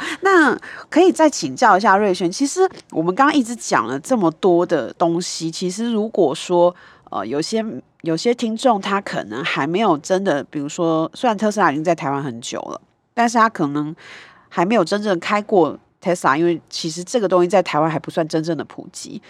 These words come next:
他也许没有接触过所谓真正的未来车，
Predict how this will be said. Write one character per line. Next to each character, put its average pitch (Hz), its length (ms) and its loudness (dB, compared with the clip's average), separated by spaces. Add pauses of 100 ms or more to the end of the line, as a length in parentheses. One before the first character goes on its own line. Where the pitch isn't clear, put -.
(280)
他 226 200 0
也 214 160 4
许 - 180 -4
没 160 140 0
有 175 120 4
接 190 240 -2
触 190 260 -2
过 175 220 2
所 165 160 -4
谓 156 160 2
真 180 240 -4
正 180 280 -2
的 123 180 -4
未 214 240 2
来 113 140 -2 (160)
车， 131 400 -4